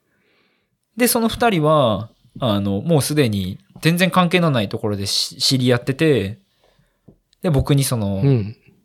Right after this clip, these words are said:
Speaker 1: 紹介してくれて、もちろんヨシキさんも知ってるんですけど、チョッパーさんに至ってはこの本をブックオフで見つけたらしいんですけど、波動の法則は。
Speaker 2: ああ、で、軽く手に取って面白いな
Speaker 1: そうそうそうそう。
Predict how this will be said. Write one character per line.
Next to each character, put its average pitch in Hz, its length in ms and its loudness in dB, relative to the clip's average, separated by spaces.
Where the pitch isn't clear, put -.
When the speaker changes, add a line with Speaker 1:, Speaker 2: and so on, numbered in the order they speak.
Speaker 1:
紹 - 260 -2
介 107 200 0
し - 40 -4
て - 80 -6
く 104 120 -6
れ 95 80 -6
て、 95 480 -8
も 143 200 2
ち 147 100 0
ろ - 20 4
ん 156 40 4
ヨ 156 60 4
シ 147 60 -4
キ - 60 -8
さ 123 100 -2
ん - 20 -4
も 98 60 -6
知 - 100 -4
っ - 40 -14
て 123 100 0
る 104 80 -2
ん - 20 -2
で 98 80 -4
す - 60 -10
け 98 100 -10
ど、 98 220 -10
チ 233 100 2
ョ - 20 0
ッ - 20 -14
パ 202 120 2
ー - 20 -2
さ 127 120 0
ん 104 60 0
に 113 60 -2
至 120 100 0
っ 110 80 0
て 110 80 -8
は 101 80 -6
こ 120 120 -2
の 123 80 2
本 156 100 2
を 117 60 0
ブ 113 140 -2
ッ - 60 -14
ク 180 120 0
オ - 20 4
フ 156 120 0
で 107 60 0
見 107 100 -4
つ - 60 -6
け 117 100 -4
た 110 100 -2
ら 104 80 -4
し - 80 -10
い 104 40 -6
ん 92 40 -10
で 90 60 -12
す - 80 -12
け 90 100 -14
ど、 87 260 -14
波 - 180 -4
動 101 100 -2
の 98 80 -2
法 98 120 -6
則 - 240 -8
は。 101 220 -8
Speaker 2:
あ 165 300 2
あ、 139 60 0
で、 139 100 0
軽 147 260 0
く 143 100 -14
手 - 120 -2
に 139 100 2
取 - 160 0
っ - 40 -16
て 175 100 0
面 143 140 2
白 131 180 0
い 110 40 0
な 104 140 0
Speaker 1:
そ - 160 -4
う 107 60 -4
そ 107 140 -12
う 101 40 -14
そ - 160 -16
う - 20 -14
そ - 100 -20
う。 - 20 -20